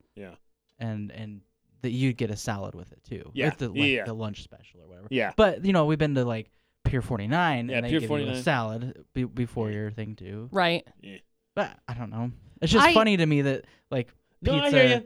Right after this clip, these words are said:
Speaker 2: and
Speaker 1: I,
Speaker 2: salad.
Speaker 1: I wanted to explain it. 'Cause
Speaker 3: Seriously, I absolutely love that. You'll, you'll have to try that Ogden Pizzeria place. I think you'll really like their salad.
Speaker 1: For sure. No, because that's why I want to differentiate, 'cause
Speaker 3: Yes.
Speaker 1: Mad Mushroom is cheese sticks,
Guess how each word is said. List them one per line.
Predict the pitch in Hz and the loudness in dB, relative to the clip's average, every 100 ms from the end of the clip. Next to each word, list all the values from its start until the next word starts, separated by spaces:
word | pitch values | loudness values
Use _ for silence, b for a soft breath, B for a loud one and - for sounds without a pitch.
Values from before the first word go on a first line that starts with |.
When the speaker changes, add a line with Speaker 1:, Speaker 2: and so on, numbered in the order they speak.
| b | b
Speaker 2:
and | 135 | -4
Speaker 1:
I, | 147 | 2
Speaker 2:
salad. | 170 147 180 | 4 6 6
Speaker 1:
I | 190 | 8
wanted | 202 208 | 6 6
to | 208 | 2
explain | 190 - 180 165 | 0 -2 -2 -2
it. | 170 165 | -2 -8
'Cause | _ _ - | _ _ 4
Speaker 3:
Seriously, | 320 - 302 - | 6 8 4 4
I | 294 349 370 | 6 6 6
absolutely | 320 285 302 302 254 269 | 4 4 2 2 2 2
love | 233 202 202 202 180 165 - | 4 8 10 10 8 2 -4
that. | 190 208 196 - | 4 6 6 2
You'll, | 226 320 269 | 0 2 4
you'll | 349 | 6
have | 381 | 6
to | 370 | 4
try | - 269 | 6 8
that | 214 | 10
Ogden | 170 196 190 | 8 6 2
Pizzeria | 180 - 185 180 | -2 -2 2 2
place. | 196 185 | 4 2
I | 247 | 2
think | 254 | 0
you'll | 269 196 | -2 0
really | 196 185 | -2 2
like | 180 175 | 2 2
their | 180 | 0
salad. | 185 170 165 165 | 2 2 2 0
Speaker 1:
For | 160 | -4
sure. | 117 101 _ _ _ _ _ _ - | -10 -12 _ _ _ _ _ _ 2
No, | 185 165 | 4 4
because | 156 165 | 4 4
that's | 185 202 | 4 6
why | |
I | 190 | 6
want | 185 | 6
to | 175 | 2
differentiate, | 180 180 170 175 | 0 0 0 0
'cause | 147 | -2
Speaker 3:
Yes. | 135 | 2
Speaker 1:
Mad | 160 175 | 4 4
Mushroom | 165 160 156 131 | 2 -2 -4 -6
is | - | -6
cheese | - 202 180 | -2 0 0
sticks, | - 147 135 - | -2 -2 -2 -6